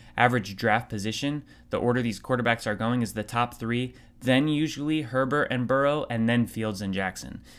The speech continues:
Because I have Fields and Jackson in that first tier, it's basically wiping away any chance that I would have a share of Herbert or Burrow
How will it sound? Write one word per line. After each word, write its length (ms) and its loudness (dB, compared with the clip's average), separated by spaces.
Because 280 2
I 60 6
have 180 0
Fields 220 0
and 100 2
Jackson 320 0
in 80 2
that 160 0
first 240 -4
tier, 280 -2
it's 100 -6
basically 420 0
wiping 400 4
away 300 4
any 260 0
chance 460 -2
that 160 -2
I 60 4
would 120 0
have 140 0
a 40 -4
share 380 0
of 180 -2
Herbert 420 -2
or 180 0
Burrow 460 -2